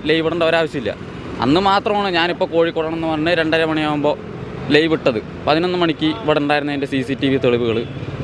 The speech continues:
ആ ഹോട്ടലിൻ്റെ തെളിവുകൾ, സി സി ടി വി ഫുട്ടേജ് ഒന്നും കിട്ടിയതാണ്. പിന്നെ രണ്ടര ആകുമ്പോൾ കോഴിക്കോട് എത്തുക എന്ന് പറഞ്ഞു കഴിഞ്ഞാൽ കോഴിക്കോടാണ് എന്ന് പറഞ്ഞ് ലൈവ് ഇടേണ്ട യാതൊരു ആവശ്യം ഉണ്ടായിരുന്നില്ല. ഞാനൊരു വണ്ടി ഓടിക്കുന്ന ആളാണ്. പതിനൊന്ന് മണിക്ക് ഇവിടെ നിന്ന് ഇറങ്ങിക്കഴിഞ്ഞാൽ ഒരു മണിയാകുമ്പോഴേക്കും കോഴിക്കോട്, രാത്രി സമയങ്ങളിലെത്തും.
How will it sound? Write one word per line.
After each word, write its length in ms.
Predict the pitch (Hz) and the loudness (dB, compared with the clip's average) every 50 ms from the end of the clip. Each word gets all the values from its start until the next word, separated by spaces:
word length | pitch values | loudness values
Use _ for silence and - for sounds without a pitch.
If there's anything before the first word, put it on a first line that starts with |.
| - - | 2 2
ആ 40 | 127 139 143 | 4 4 4
ഹോട്ടലിൻ്റെ 400 | 135 127 120 135 131 120 123 120 | 2 2 2 0 0 0 0 0
തെളിവുകൾ, 280 | 127 117 113 110 110 107 107 127 139 139 - - - | 0 0 2 0 0 -2 0 0 0 0 0 -2 0
സി 80 | - 180 165 | 0 2 2
സി 60 | 208 - | 2 2
ടി 60 | 196 | 2
വി 40 | 185 180 | 2 2
ഫുട്ടേജ് 220 | 190 180 202 185 175 | 2 0 0 0 0
ഒന്നും 120 | 196 185 175 | 0 -2 0
കിട്ടിയതാണ്. 300 | - 196 202 190 127 - - - - - - - - - - - - - - | 2 2 2 2 0 -2 -6 -8 -10 -8 -6 -6 -6 -6 -6 -6 -4 -4 -2
പിന്നെ 180 | - 113 120 143 165 170 | 0 2 4 4 4 2
രണ്ടര 240 | 156 151 160 165 170 170 | 2 2 2 2 2 2
ആകുമ്പോൾ 260 | 165 165 160 160 165 156 - | 2 2 2 2 0 2 2
കോഴിക്കോട് 320 | 151 151 156 143 151 147 143 | 2 2 2 2 2 2 2
എത്തുക 140 | 135 143 147 | 2 2 0
എന്ന് 100 | 139 139 139 | 0 0 0
പറഞ്ഞു 140 | 131 131 131 | 0 0 0
കഴിഞ്ഞാൽ 140 | 131 131 127 135 | 0 0 0 2
കോഴിക്കോടാണ് 500 | 135 135 139 127 127 143 135 131 127 127 120 123 - - - - - - | 2 2 4 4 2 2 2 2 0 -2 -6 -8 -10 -12 -12 -12 -8 -4
എന്ന് 120 | 165 180 180 | 0 2 2
പറഞ്ഞ് 180 | 180 180 185 180 175 | 2 2 2 2 2
ലൈവ് 160 | 175 175 175 | 2 2 2
ഇടേണ്ട 180 | 175 175 180 180 180 170 | 0 0 2 2 4 4
യാതൊരു 240 | 165 170 170 180 180 175 | 2 2 2 0 0 0
ആവശ്യം 200 | 175 160 170 180 | 0 -2 -4 -2
ഉണ്ടായിരുന്നില്ല. 380 | 170 170 165 165 165 156 156 123 - - - - - 107 | 0 0 0 0 0 0 0 -2 -2 -4 -8 -8 -4 -2
ഞാനൊരു 260 | 110 123 135 143 156 165 | -2 0 0 0 0 0
വണ്ടി 140 | 165 160 170 170 | 2 2 2 2
ഓടിക്കുന്ന 240 | 165 170 175 175 165 | 2 2 0 0 2
ആളാണ്. 200 | 160 151 110 - - - - - - - - - | 2 0 -2 -4 -8 -12 -12 -12 -12 -6 0 2
പതിനൊന്ന് 300 | 120 127 147 170 180 196 | 2 2 2 2 0 0
മണിക്ക് 180 | 196 196 196 208 | -2 0 0 0
ഇവിടെ 80 | 196 196 | 0 2
നിന്ന് 100 | 196 185 175 | 2 0 0
ഇറങ്ങിക്കഴിഞ്ഞാൽ 440 | 180 175 160 165 170 170 170 175 170 | 0 0 0 2 2 2 4 2 2
ഒരു 80 | 165 160 160 | 2 2 2
മണിയാകുമ്പോഴേക്കും 480 | 160 160 160 156 151 156 151 156 147 135 | 0 0 0 0 0 -2 -2 -2 -2 0
കോഴിക്കോട്, 300 | 135 139 143 135 143 139 139 131 | 2 2 2 2 2 2 2 2
രാത്രി 200 | 127 151 - - 196 214 | 2 2 0 -2 -2 -2
സമയങ്ങളിലെത്തും. 540 | 185 196 202 208 214 196 156 - - 104 | -2 -2 -2 0 0 0 0 0 -2 -6